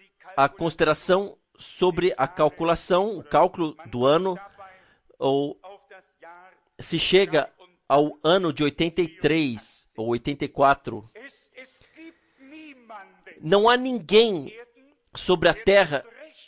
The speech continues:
que tenha o direito de fazer tal cálculo.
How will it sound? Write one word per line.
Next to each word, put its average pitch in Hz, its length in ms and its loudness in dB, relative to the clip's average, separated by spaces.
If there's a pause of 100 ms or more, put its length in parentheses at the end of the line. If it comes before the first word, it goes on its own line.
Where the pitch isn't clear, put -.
(460)
que 175 140 -8
tenha 226 340 -2
o 214 60 -4
direito 170 840 0 (1300)
de 170 400 -4 (480)
fazer 170 680 2 (160)
tal 196 320 6 (560)
cálculo. 123 680 -2